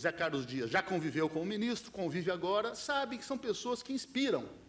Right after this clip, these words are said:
à primeira vista, confiança, inspiram sinceridade. O jeito é o jeito de quem tá conversando. Mas não movem uma página no sentido de dizer,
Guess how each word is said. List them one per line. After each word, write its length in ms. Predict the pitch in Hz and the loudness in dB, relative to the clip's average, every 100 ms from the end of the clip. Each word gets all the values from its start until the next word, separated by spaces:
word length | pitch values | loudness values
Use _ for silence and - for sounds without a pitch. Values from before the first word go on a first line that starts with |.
| - - - - - | -20 -20 -20 -20 -8
à 80 | 196 | -6
primeira 320 | 202 208 233 | -4 0 2
vista, 220 | 214 262 | 0 -6
confiança, 640 | - 277 - 254 220 - - - - - - - | -4 -4 0 0 0 -8 -14 -20 -20 -20 -20 -12
inspiram 340 | 226 - 277 262 | -12 -8 -6 -4
sinceridade. 760 | - 240 262 214 190 202 139 - | -4 -6 -6 0 0 2 0 -2
O 80 | 185 | -2
jeito 520 | 156 254 208 - 127 - | 2 0 0 -6 -10 -4
é 60 | |
o 60 | 175 | 0
jeito 300 | 147 202 180 | 2 2 -2
de 80 | - | -8
quem 160 | 175 | -4
tá 140 | 165 196 | -2 0
conversando. 640 | 190 165 143 - 151 117 - - - - - - - - | 0 0 0 0 0 -2 -6 -18 -20 -20 -20 -20 -20 -6
Mas 380 | 185 185 - - - | -4 -2 -2 -4 -6
não 400 | 156 190 220 240 | 0 2 2 0
movem 480 | 196 165 196 180 185 - | 2 2 2 0 -4 0
uma 320 | 226 240 220 | 0 2 -2
página 520 | - 165 165 165 175 | 0 0 2 0 -4
no 80 | 165 | -6
sentido 600 | - 135 - 165 165 165 | -6 -8 -2 -2 -2 -4
de 120 | 139 | -4
dizer, 440 | 156 139 120 107 | -8 -6 -6 -6